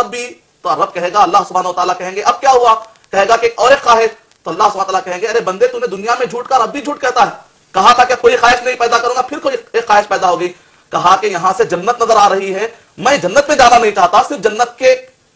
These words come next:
دروازے کے پاس آپ بٹھا دیجیے۔" جب جنت کے دروازے کے قریب لے کر جائے،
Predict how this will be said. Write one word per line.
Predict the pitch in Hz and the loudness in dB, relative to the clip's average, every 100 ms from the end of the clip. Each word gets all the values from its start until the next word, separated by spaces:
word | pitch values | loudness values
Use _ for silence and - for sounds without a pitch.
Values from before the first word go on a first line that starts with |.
| 139 | -2
دروازے | 180 208 220 | 4 6 4
کے | 254 | 2
پاس | 220 220 233 | 4 4 4
آپ | |
بٹھا | 170 165 156 | 0 -4 -6
دیجیے۔" | 135 - _ _ _ _ _ _ | -8 -16 _ _ _ _ _ _
جب | 185 156 | -6 -2
جنت | 165 220 220 | -2 0 0
کے | |
دروازے | 226 170 196 220 | 2 4 4 4
کے | 226 | 0
قریب | 190 233 | -2 -2
لے | 220 | 2
کر | 220 190 | 2 2
جائے، | 180 | 2